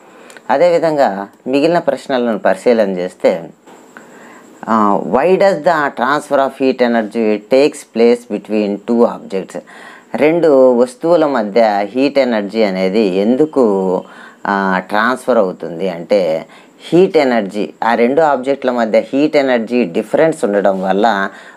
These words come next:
ఒకదాని నుంచి ఒకదానికి హీట్ ఎనర్జీ అనేది ట్రాన్స్ఫర్ అవుతుంది. నెక్స్ట్, does transfer of heat energy takes place in all situations? అన్ని సందర్భాల్లో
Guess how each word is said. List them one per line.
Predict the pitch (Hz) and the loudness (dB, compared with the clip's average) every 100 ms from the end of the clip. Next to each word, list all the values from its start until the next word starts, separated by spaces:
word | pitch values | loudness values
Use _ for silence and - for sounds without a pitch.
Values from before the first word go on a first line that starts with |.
| - | -8
ఒకదాని | 107 139 139 139 | -2 0 0 0
నుంచి | 123 104 - | -2 -4 -2
ఒకదానికి | 110 98 98 95 90 82 107 117 | 0 0 0 -2 -4 -6 -6 -2
హీట్ | 117 104 | 0 0
ఎనర్జీ | 95 92 85 92 | 0 -2 -2 -4
అనేది | 80 87 95 170 196 - - _ | -4 -2 -2 -2 -4 -20 -20 _
ట్రాన్స్ఫర్ | 113 117 117 - 127 | -2 -2 -2 0 0
అవుతుంది. | 92 - 60 - _ _ _ _ 98 | 0 -6 -14 -14 _ _ _ _ -4
నెక్స్ట్, | 123 - 92 92 90 - - - - | -4 -2 -2 -2 -2 -8 -18 -20 -8
does | 95 143 | -2 -2
transfer | - - 127 139 170 175 | -4 -6 -2 -2 -2 -2
of | 175 165 - | 0 0 0
heat | 139 131 | -2 0
energy | 131 127 117 110 120 104 113 113 - | 0 0 -2 -2 0 2 2 0 2
takes | 135 135 - 123 | 2 2 -4 0
place | 120 120 | 2 0
in | 98 | -6
all | 95 92 123 135 | -4 0 0 -2
situations? | 120 - 101 98 87 92 87 - - - - - | -8 -8 -6 -6 -6 -12 -14 -16 -20 -20 -20 -4
అన్ని | 113 156 | 0 2
సందర్భాల్లో | 185 175 156 151 139 131 127 120 131 107 107 | 2 0 0 0 0 0 0 2 4 4 4